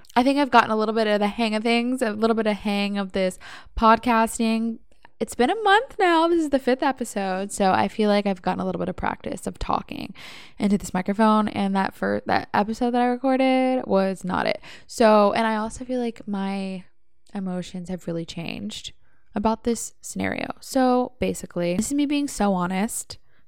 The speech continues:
<laughs> Whoa, this feels weird telling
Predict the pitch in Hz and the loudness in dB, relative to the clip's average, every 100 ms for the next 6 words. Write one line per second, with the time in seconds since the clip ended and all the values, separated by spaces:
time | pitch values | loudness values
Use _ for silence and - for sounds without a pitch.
0 | - - - - 427 392 349 311 - 214 | -20 -20 -20 -2 -2 0 -4 -6 -4 2
1 | 214 277 220 233 - 247 233 196 202 190 | 4 4 4 2 2 -4 -4 -4 -2 -2
2 | 185 180 185 180 175 175 - | -2 -4 -6 -4 -6 -8 -10